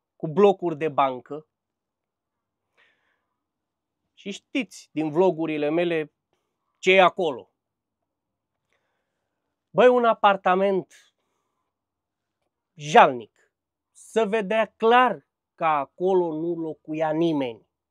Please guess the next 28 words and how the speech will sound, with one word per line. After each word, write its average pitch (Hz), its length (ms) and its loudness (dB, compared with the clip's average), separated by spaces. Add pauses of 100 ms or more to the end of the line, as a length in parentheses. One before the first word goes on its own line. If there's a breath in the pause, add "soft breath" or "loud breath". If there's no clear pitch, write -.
(600)
Ce - 100 -18
a 127 80 -14
spus 156 320 -16
ungurul 185 460 6
ăla, 185 260 2 (760)
că 165 320 -4 (380)
ungurul 202 760 0
ăsta 170 480 0 (480)
care 156 240 4
venea 170 300 2
în 196 100 0
casă 208 320 4
la 180 120 4
marocan, 170 600 2 (280)
a 139 120 0
spus 180 240 -6
că 185 100 -6
se 180 160 -4
pregătește 175 720 -2
să-i 185 340 -4
spargă 254 680 0
casa 226 360 0
la 175 120 0
spaniol. 139 480 -4
Băi, 202 140 2
i-a 226 80 4
spart 269 280 0
casa. - 300 -12